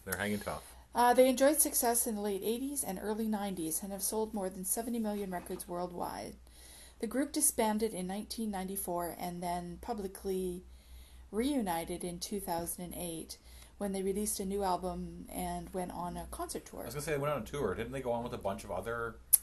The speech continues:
Speaker 1: middle-aged has-beens?
Speaker 2: Yeah, probably, uh, the other band that they used to tour with, um, Justin Timberlake era.
Speaker 1: No, that's two different eras, I
Speaker 2: Oh,
Speaker 1: think.
Speaker 2: were they?
Speaker 1: Yeah, yeah.
Speaker 2: Okay.
Speaker 1: 'Cause these guys would have been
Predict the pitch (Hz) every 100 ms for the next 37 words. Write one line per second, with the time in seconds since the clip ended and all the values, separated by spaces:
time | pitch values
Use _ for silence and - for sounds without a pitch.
0 | - - - 104 104 113 110 104 104 123
1 | 139 143 214 220 214 214 220 214 196 196
2 | 190 180 175 175 180 185 190 185 170 165
3 | 170 170 180 - - - 180 175 170 170
4 | - - - - - - - - - -
5 | - - - - 214 196 190 - - -
6 | 185 185 - 185 185 180 170 - - -
7 | 175 - 139 113 117 117 - 143 135 -
8 | 95 104 - - - - - - 220 214
9 | 240 359 - 92 90 92 349 302 - -
10 | 117 123 113 135 156 147 135 123 113 110
11 | 110 104 - 104 101 95 92